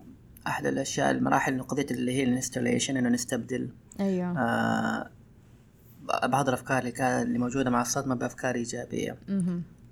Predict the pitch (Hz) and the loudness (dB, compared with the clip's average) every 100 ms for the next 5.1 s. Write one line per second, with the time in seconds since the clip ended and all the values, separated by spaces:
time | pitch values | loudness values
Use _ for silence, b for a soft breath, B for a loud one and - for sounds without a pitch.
0 | - 156 151 180 196 202 180 156 156 156 | 0 2 4 4 4 4 4 4 4 2
1 | 156 - 147 143 139 135 143 156 156 160 | 2 2 0 0 -4 -2 2 2 2 0
2 | 156 151 151 139 147 160 147 131 123 - | 0 0 -2 -2 0 0 0 -2 -4 -2
3 | 151 - 156 135 127 135 127 123 123 - | 0 4 4 4 2 2 2 2 0 0
4 | 135 120 - 139 143 127 127 135 131 123 | 2 2 2 0 2 4 4 4 4 4
5 | 123 | 2